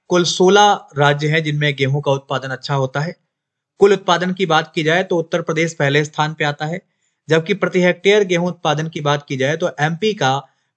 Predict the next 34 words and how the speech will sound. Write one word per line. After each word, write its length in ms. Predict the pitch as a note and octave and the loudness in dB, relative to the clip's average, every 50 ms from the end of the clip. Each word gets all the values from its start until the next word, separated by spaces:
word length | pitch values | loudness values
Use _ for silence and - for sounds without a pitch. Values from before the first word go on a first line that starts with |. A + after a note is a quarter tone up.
| _ - | _ 0
पहला 320 | D3+ D3+ D3+ D#3 D#3 D3+ | 2 2 4 2 2 0
स्थान 340 | D3 - - C#3+ C3 B2 B2 | -2 -6 -6 -6 -4 -4 -6
है। 200 | A#2+ - - _ _ _ _ _ _ - | -8 -16 -20 _ _ _ _ _ _ -8
आप 140 | B2+ B2+ C3+ | -8 -6 -6
इसे 180 | C#3+ C#3 D#3 D3 | -4 -2 -2 -2
ध्यान 260 | C3+ B2+ B2+ C3 C3 | -2 -2 -4 -4 -4
में 120 | C3+ C3+ | -4 -4
रखिएगा। 400 | C3 B2 - C#3 D3+ D3 C3 G#2+ - _ _ _ _ _ _ _ _ _ _ _ _ _ - | -6 -6 -4 -6 -4 -4 -6 -8 -12 _ _ _ _ _ _ _ _ _ _ _ _ _ 0
महाराष्ट्र 480 | C#3 D3+ D#3+ D#3+ E3+ F3+ G3 F#3+ - G#3+ | 4 4 4 4 4 2 0 -2 -4 -6
में 100 | G#3+ G3+ | -4 -4
निम्नलिखित 460 | F#3+ F3+ F3+ F3 F3 - G3+ F#3+ F#3 | -2 -2 -2 -4 -2 -2 -4 -2 -2
में 100 | F#3+ F#3 | -4 -2
कौन 240 | F#3 - E3 E3 E3 | 0 0 0 0 0
सी 200 | - G#3 G3+ F3+ | -2 0 0 0
एक 140 | E3+ E3+ - | 0 -2 -2
फसल 400 | - F3+ E3+ - D3+ A#2+ A#2 - _ _ _ _ _ _ _ - | -2 -2 0 0 -2 -4 -4 -6 _ _ _ _ _ _ _ -12
स्व-, 460 | - - - - D#3+ D3+ D3 C#3+ C#3 | -10 -6 0 2 4 6 6 4 4
श्वेत 320 | C#3 - - F#3+ G3+ G#3 F#3+ | 2 2 2 2 2 2 0
स्वर्ण 300 | - - F#3+ F3+ F#3 F3+ | 0 0 2 2 2 0
के 140 | - E3+ | 0 0
रूप 200 | D3 C#3 C3 C3 - | 0 0 -2 -2 -4
में 100 | D#3 E3 | -4 0
जानी 260 | E3+ E3 D#3 D3 C3+ | 0 0 0 0 -4
जाती 340 | B2 A#2+ A#2 A#2 B2 C3 C3 | -6 -6 -8 -10 -14 -20 -18
है? 120 | B2 A#2 _ _ _ _ _ _ _ _ _ _ _ - | -18 -20 _ _ _ _ _ _ _ _ _ _ _ -4
महाराष्ट्र 560 | C3 C#3+ D3+ D#3 D#3 D#3+ E3+ F#3 F#3 - - | 0 4 4 4 4 4 2 2 0 -4 -10
में 320 | E3 C#3+ C3+ C3+ C#3 C#3+ - - | -6 -4 -4 -4 -4 -8 -10 -8
निम्नलिखित 520 | D3 D3 D3+ D#3 F3+ F3+ - G#3+ G3+ - D3+ | -6 -6 -4 -4 -4 0 0 -2 -2 -2 -6
में 180 | C#3 C#3 D3 | -4 -4 -4
कौन 240 | C#3+ - D3+ D#3 E3 | -2 -2 -2 -2 -2
सी 160 | D#3+ G3+ F#3+ | -2 0 0
एक 100 | F#3 F#3 | 0 0
फसल 360 | - - D#3+ D#3 E3+ F#3+ F3 D3 | -2 -6 -6 -2 -2 -2 -2 -2
है 240 | C3 B2 C3 - | -2 -4 -4 -8